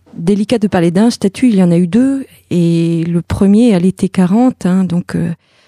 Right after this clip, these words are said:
plus exactement à l'automne mille neuf cent quarante, ce statut qui exclut les Juifs français de la fonction publique. Euh, ce statut est purement d'origine française.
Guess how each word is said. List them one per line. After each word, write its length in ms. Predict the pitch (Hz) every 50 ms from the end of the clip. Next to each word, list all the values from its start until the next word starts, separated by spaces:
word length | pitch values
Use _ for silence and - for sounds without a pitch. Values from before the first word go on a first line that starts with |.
| _ _ _ -
plus 180 | - 196 180 180
exactement 460 | 185 170 170 175 - - 175 175 165
à 60 | 160
l'automne 420 | 175 214 240 - - 190 180 180
mille 160 | 170 165 160 156
neuf 120 | 151 147
cent 180 | - - 165 165
quarante, 300 | - 180 175 214 240 -
ce 80 | -
statut 380 | 160 - - 165 - - 220 202
qui 220 | - - - 175
exclut 580 | 185 185 - - - - - - 202 214 226 220
les 160 | 202 175 160
Juifs 320 | 151 160 196 202 - - - _ _ _ _
français 520 | - - - - 180 170 - - 156 151 - -
de 120 | 165 180
la 100 | 196 196
fonction 380 | 196 - 185 175 - - 185 175
publique. 500 | - - 185 175 220 285 320 - - -
Euh, 280 | 185 170 170 165 165 -
ce 160 | - - -
statut 680 | 196 - - - 208 208 202 - - 302 311 302 285 233
est 300 | 190 185 - - 175 - _
purement 440 | - 247 240 220 214 208 220 240 240
d'origine 380 | 202 202 190 202 175 208 202
française. 560 | 180 - - 190 185 - - 190 180 170 156